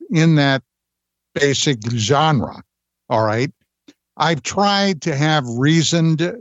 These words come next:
debates with skeptics, uh, over the U F O thing. I will never forget January of nineteen ninety-five.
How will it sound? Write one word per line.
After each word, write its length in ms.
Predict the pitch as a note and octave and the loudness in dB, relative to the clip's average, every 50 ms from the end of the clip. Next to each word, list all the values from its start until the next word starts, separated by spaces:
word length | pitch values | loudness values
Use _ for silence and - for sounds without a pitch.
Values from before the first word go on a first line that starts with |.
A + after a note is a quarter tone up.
| F#3+ A2+ | -14 -8
debates 800 | G2 - C#3 A2+ F#2+ - B2 A#2+ A#2+ A#2+ B2 B2 - - - - | -2 -2 -2 0 0 -2 0 0 0 0 -2 0 -2 -2 -2 -4
with 300 | F4 B3+ C3+ B2+ C3 B2 | -4 0 2 2 2 4
skeptics, 960 | - - - - - - C#3+ A2+ - - _ B2+ A#2 _ - - - - - - _ _ _ _ _ - _ _ _ _ _ _ _ _ _ | 2 0 -2 -2 -2 -2 -2 -4 -4 -6 _ -18 -18 _ -6 -4 -4 -4 -6 -8 _ _ _ _ _ -20 _ _ _ _ _ _ _ _ _
uh, 320 | - C3 A#2 A2+ A2 A2+ - - | -4 0 0 2 2 0 0 2
over 260 | D3 D3+ D#3 D#3 D#3+ | 0 2 2 2 2
the 120 | C3+ C#3 | 0 2
U 180 | C3+ D3 C#3+ C#3+ | 0 2 2 2
F 160 | C3+ - - | 0 0 0
O 120 | C3 A#2+ | -2 -2
thing. 300 | A2+ A2+ A2 G2+ G2+ A2+ - - | -2 -2 -6 -6 -6 -8 -4 -4
I 160 | D3+ F3 G3+ | -2 -2 0
will 180 | F#3+ G3 F3+ | 0 0 0
never 340 | F3 F3 F3+ G#3+ A#3 G#3+ A#3 | 0 0 0 0 0 0 -2
forget 460 | G#3 - G3+ F#3 D3 E3+ E3+ D#3+ B2+ | -2 -2 -6 -4 0 0 0 0 -2
January 720 | - - D3+ D#3+ E3+ F#3 F#3+ F3+ F3 E3 F3 F3 E3+ D#3 C#3+ | -4 -2 0 0 0 0 0 0 0 0 0 2 2 0 -2
of 80 | A#2+ | -2
nineteen 840 | A2+ A#2+ C3 D3+ E3+ E3+ - - - - F3 F3 E3 D#3+ D#3+ E3 F3 - | -2 0 0 2 2 0 0 -2 -4 -2 0 2 2 4 2 2 0 -2
ninety-five. 1160 | - C3+ B2 B2+ C3+ C#3 C#3 C3 C3+ C3 A#2+ A2 - - B2+ G#2 F#2 F2+ F2+ G#2 - - - | 0 0 2 4 4 4 2 2 0 -2 -4 -6 -6 -4 -2 -2 -2 -4 -8 -10 -16 -18 -20